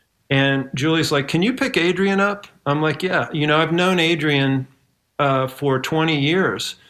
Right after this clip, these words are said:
but only from seeing him at concerts. He goes, "Hey, Tim," you know, but, but he said when I picked him up, he goes, "Yeah, you know, it's been twenty years of getting to know you one concert at a time,"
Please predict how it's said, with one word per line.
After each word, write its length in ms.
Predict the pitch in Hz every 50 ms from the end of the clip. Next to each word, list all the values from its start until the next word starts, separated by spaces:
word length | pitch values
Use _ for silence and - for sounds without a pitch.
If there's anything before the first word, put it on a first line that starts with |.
| _ _ _
but 160 | - 143 147
only 380 | - 160 160 180 190 190 180 165
from 200 | - - 143 131
seeing 360 | 131 - 160 156 156 156 143
him 180 | 143 151 143
at 160 | 131 131 - -
concerts. 800 | - 143 151 160 175 - - 127 110 - - - - - - -
He 100 | 143 143
goes, 200 | 170 175 165 -
"Hey, 200 | 226 240 226 196
Tim," 280 | - - 165 165 160
you 80 | 156 147
know, 160 | 143 139 - - - - _
but, 320 | - 151 147 - - -
but 200 | 151 151 156 156
he 100 | 143 170
said 340 | 175 - - - 165 160 156
when 220 | 135 139 135 135 - - 135
I 140 | 131 127
picked 260 | 127 - 156 147 151 151
him 120 | 143 143
up, 140 | 147 147 139
he 60 | 143
goes, 200 | 139 143 143 -
"Yeah, 220 | 214 233 247 226 196
you 160 | 190 185 190
know, 140 | 175 165 165
it's 160 | 165 160 -
been 160 | - - 156 139
twenty 360 | - - 190 190 190 185 185
years 280 | 170 175 180 175 -
of 100 | 160 139
getting 300 | 123 151 160 156 160 156
to 80 | 131 151
know 260 | 139 135 143 147 165
you 260 | 170 156 131 123 123
one 280 | 120 127 131 139 147 135
concert 440 | - 143 151 151 147 - 147 135 123
at 120 | 131 127
a 40 | 117
time," 540 | 117 - - 139 139 143 143 123 110 104